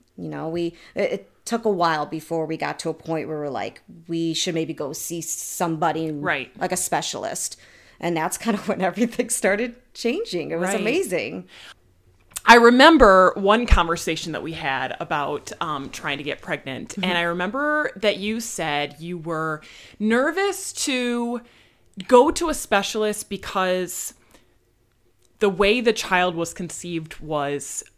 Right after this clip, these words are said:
Speaker 2: meaningful to you. You know what I
Speaker 1: Mm-hmm.
Speaker 2: mean? I remember you not wanting any interventions, and you wanted it to be as pure as possible
Speaker 1: Mm-hmm.
Speaker 2: between you and Zach.
Speaker 1: Yeah.
Speaker 2: And I wonder, and I'm just bringing that up because I just wonder if that's a thought that a lot of people have.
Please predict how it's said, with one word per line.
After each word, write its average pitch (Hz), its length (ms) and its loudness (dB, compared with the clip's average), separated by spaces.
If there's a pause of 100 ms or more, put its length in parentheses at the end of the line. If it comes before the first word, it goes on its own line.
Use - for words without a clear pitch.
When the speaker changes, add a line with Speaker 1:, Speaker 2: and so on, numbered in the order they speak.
Speaker 2:
meaningful 160 680 -8
to - 180 -12
you. - 320 -12
You 233 200 -2
know 254 80 2
what 262 100 2
I 247 40 2
Speaker 1:
Mm-hmm. 233 60 2
Speaker 2:
mean? 220 220 2
I - 120 0
remember 226 320 2
you 330 140 0
not 208 300 0
wanting 190 380 -4 (100)
any 208 280 -4
interventions, 151 960 -6
and 180 120 -6
you 180 100 -6
wanted 180 360 -4
it 262 120 -10
to 220 100 -6
be 165 360 -8
as 156 320 -8
pure 190 480 0
as 196 160 -4
possible - 880 -4
Speaker 1:
Mm-hmm. 220 200 -10 (220)
Speaker 2:
between 196 420 -2
you 170 140 -4
and 160 140 -6
Zach. 87 400 -6 (140)
Speaker 1:
Yeah. 160 180 -10
Speaker 2:
And 233 120 4
I 226 60 6
wonder, 226 600 4 (100)
and 208 200 2
I'm 220 140 2
just 320 220 -6
bringing 220 240 0
that 175 140 0
up 160 140 -2
because 165 220 -8
I 180 60 -4
just 170 220 -8
wonder 175 240 -6
if 170 100 -10
that's 151 200 -8
a 170 60 -10
thought 139 340 -8
that 139 100 -10
a 127 40 -10
lot 131 180 -12
of - 60 -16
people - 220 -12
have. - 480 -12